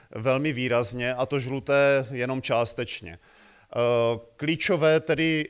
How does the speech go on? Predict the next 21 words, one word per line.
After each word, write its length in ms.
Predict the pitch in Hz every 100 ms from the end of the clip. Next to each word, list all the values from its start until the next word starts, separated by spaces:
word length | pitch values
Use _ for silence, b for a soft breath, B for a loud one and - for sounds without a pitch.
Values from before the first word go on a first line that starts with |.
| _
je, 360 | 127 131 135 143
aby 240 | 143 117
jsme 240 | 131 143 147
měli 500 | 131 131 131 143 139 B B B B B _ _ -
neustále 1000 | 127 139 160 175 - - 156 151 151 151
pokrytí 640 | - 135 - 147 139 143
zelenou 480 | 135 131 135 139 139
vegetací, 880 | 113 107 110 110 101 - 107 101 113 B B B
která 340 | - 127 135 143
vám 280 | 147 156
vlastně 320 | 156 147 - 147
do 100 | 143
té 240 | 156 143
půdy 460 | - 143 135 143 143
bude 540 | 120 135 131 127 135 - 127
neustále 720 | 123 127 147 - 147 139 135
dodávat 500 | 127 123 123 123 127
prostřednictvím 720 | 123 120 - 131 131 - 135
těch 180 | 147 117
exudátů 640 | 107 110 123 123 123 139
látky, 580 | 131 117 113 - 113 107